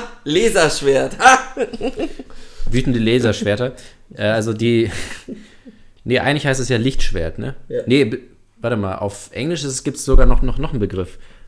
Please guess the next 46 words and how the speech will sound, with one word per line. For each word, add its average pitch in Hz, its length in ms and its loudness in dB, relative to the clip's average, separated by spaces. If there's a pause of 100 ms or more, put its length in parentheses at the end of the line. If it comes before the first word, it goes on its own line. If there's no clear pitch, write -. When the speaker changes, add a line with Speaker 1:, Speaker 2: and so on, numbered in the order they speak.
(120)
Speaker 2:
La-, 110 180 0
Speaker 1:
Lightsaber. 127 500 -4
Speaker 2:
Laser 147 340 4
Sword 151 600 -2 (260)
oder 131 220 2
Speaker 1:
Es 147 160 2
gibt 143 160 0
einfach 160 220 6
nur 143 160 4
Speaker 2:
Lightsaber? - 0 -
Speaker 1:
Lightsaber. 120 560 -2
Lightsaber 123 720 -6
ist, - 260 -16 (180)
so 117 220 -10
Speaker 2:
Ja, 127 140 4
Speaker 1:
heißt - 20 0
Speaker 2:
aber, 123 120 2
Speaker 1:
es - 100 -6
bei 117 100 -2
Star - 160 -4
Speaker 2:
aber 123 100 2
Speaker 1:
Wars. 117 100 4
Speaker 2:
manche 156 120 -2
sagen 139 200 -2
auch 120 120 -4
Laser 120 300 0
Sword, 95 400 -6
glaub 101 160 -8
ich. 95 120 -12 (220)
Speaker 1:
Ja, 117 120 -4
dann 117 320 -6
sind 120 200 -6
die 123 80 -6
halt 123 160 -2 (100)
dumm. 113 260 0
Speaker 2:
Aber 113 220 2
hat 156 100 -4
nicht 185 140 -4
sogar, 131 480 0 (1300)
äh, 107 240 -6
Dings, 117 360 -6
äh, 92 60 -10
Speaker 1:
George 135 220 2
Lucas, 139 400 -2 (140)
Lightsaber. 117 880 -6
Speaker 2:
Nee. 113 400 -2